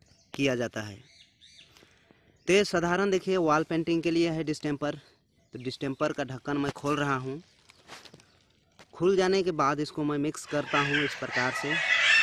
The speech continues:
कर रहा हूँ। और मिक्स होने के बाद देखिए मैं इसमें बेस बनाने के लिए, लाइट करने के लिए वायलेट डाल चुका हूँ, रेड कलर का।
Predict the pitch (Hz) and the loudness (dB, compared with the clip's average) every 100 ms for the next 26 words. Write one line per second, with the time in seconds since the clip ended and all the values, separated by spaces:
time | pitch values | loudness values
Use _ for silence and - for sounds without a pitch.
0 | - - 156 156 151 147 160 - - - | 4 4 6 6 6 6 4 4 2 -2
1 | - - - - - - - - - - | -2 2 4 6 6 4 4 4 2 0
2 | 120 120 147 175 - 139 151 156 151 113 | 2 2 4 2 2 2 2 2 0 4
3 | 131 135 - - - - - - - - | 6 8 8 4 2 0 0 -2 -2 0
4 | - - 120 135 151 151 135 139 135 143 | 0 2 -2 -2 0 0 0 -2 -2 -2
5 | 143 131 127 - 113 117 - - 117 139 | -2 -4 -8 -16 -16 -16 -20 -18 -6 -4
6 | 156 147 147 139 131 120 127 160 - _ | -2 -2 -2 -2 -4 -4 -6 -6 -14 _
7 | - 123 143 - 139 135 123 120 135 175 | -4 -2 -2 0 0 -2 -4 -6 -6 -10
8 | _ - _ _ 107 127 135 143 143 147 | _ -20 _ _ -6 -2 -2 0 2 0
9 | 147 147 147 151 135 139 139 139 139 165 | -2 -2 -2 0 -2 -2 -2 -4 -4 -10